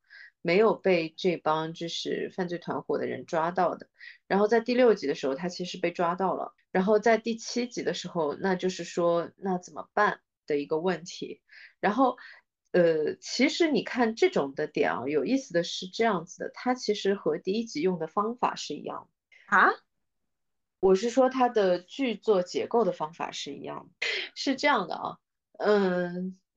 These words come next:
Speaker 1: 就是它依然是一个信息传递的问题，然后这种紧张度是由这个信息的错位带来的。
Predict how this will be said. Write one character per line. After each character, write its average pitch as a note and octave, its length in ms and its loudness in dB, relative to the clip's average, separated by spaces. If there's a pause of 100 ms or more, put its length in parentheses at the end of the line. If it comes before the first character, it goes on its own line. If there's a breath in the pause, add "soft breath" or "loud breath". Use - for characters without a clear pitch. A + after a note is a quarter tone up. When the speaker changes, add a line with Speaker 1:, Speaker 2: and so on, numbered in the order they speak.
(240)
Speaker 1:
就 D4+ 100 0
是 D4+ 60 4
它 D#4 240 2
依 E4 80 0
然 G3 240 2
是 G3+ 240 -4
一 F#3 80 -4
个 G3 160 2
信 G3+ 260 -2
息 A3+ 160 -4
传 E3 300 -8
递 A3 120 0
的 E3 120 0
问 C#3 180 -4
题， - 320 -16 (960 loud breath)
然 G#3+ 140 6
后 C4 100 4
这 C4+ 160 -4
种 F3 240 -6
紧 F3 240 -4
张 G3 240 0
度 G#3 220 0
是 G3 260 -6
由 D3 220 -4
这 G#3 160 -4
个 E3 100 -2
信 G3 240 -4
息 F#3+ 160 -8
的 F#3+ 140 0
错 F#3+ 260 -2
位 F#3 160 0
带 - 140 -8
来 - 280 -12
的。 - 80 -20